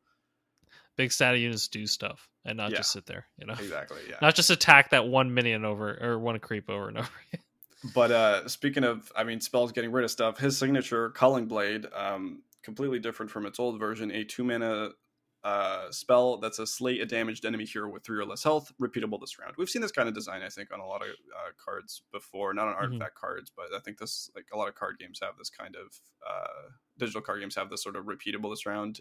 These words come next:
Speaker 2: Uh, if you're setting it up correctly, it's, it's just really good. I mean, yeah. Any
Speaker 1: But it
Speaker 2: other
Speaker 1: has to be a
Speaker 2: comments on it?
Speaker 1: hero, right? So that's interesting.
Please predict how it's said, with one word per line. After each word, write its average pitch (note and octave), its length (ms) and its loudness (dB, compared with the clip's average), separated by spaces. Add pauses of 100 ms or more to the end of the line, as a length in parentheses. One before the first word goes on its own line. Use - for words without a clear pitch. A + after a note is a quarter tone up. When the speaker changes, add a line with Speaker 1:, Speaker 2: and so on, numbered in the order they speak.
Speaker 2:
Uh, F#2+ 280 -2 (1000)
if - 120 -8
you're A#2 120 -2
setting A2 320 -4
it G2 80 -6
up G2+ 160 -4
correctly, A#2 580 -4
it's, - 280 -10 (120)
it's F#2 140 -14
just - 240 -18
really - 220 -18
good. - 280 -20 (460)
I C#2 60 -20
mean, - 260 -20 (1160)
yeah. - 180 -14 (120)
Any F#2+ 140 -12
Speaker 1:
But D3+ 80 2
it - 20 6
Speaker 2:
other E3 60 10
Speaker 1:
has F#3+ 140 8
to G3+ 60 -2
be F3+ 120 4
a - 20 6
Speaker 2:
comments - 0 -
on - 120 -6
it? C#3+ 80 2
Speaker 1:
hero, G#2+ 280 2
right? G#2+ 320 -6
So - 160 -10
that's A#2 180 -6
interesting. G#2+ 440 -14